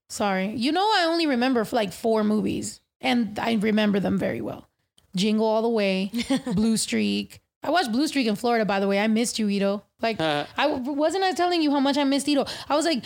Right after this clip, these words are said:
Speaker 1: I missed Ito while I was in Florida. Then I missed him while I was in covid. I was like, "Bro, what the fuck?"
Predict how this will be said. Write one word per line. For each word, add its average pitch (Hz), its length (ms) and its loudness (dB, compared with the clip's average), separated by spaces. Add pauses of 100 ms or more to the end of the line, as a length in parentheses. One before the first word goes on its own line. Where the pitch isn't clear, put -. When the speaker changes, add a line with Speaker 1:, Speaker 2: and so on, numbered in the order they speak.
(160)
Speaker 1:
I 269 160 0
missed 285 320 0
Ito 320 200 0
while 294 160 2
I 247 80 2
was 269 100 0
in 330 100 -2
Florida. 208 480 0
Then 262 220 2
I 330 60 2
missed 285 340 0
him 254 260 0
while 240 160 2
I 233 60 2
was 233 160 0
in 233 140 -2
covid. 208 540 0 (220)
I 294 120 0
was 339 120 0
like, 320 220 0
"Bro, 247 480 0
what 269 220 -2
the 320 80 -2
fuck?" - 460 -2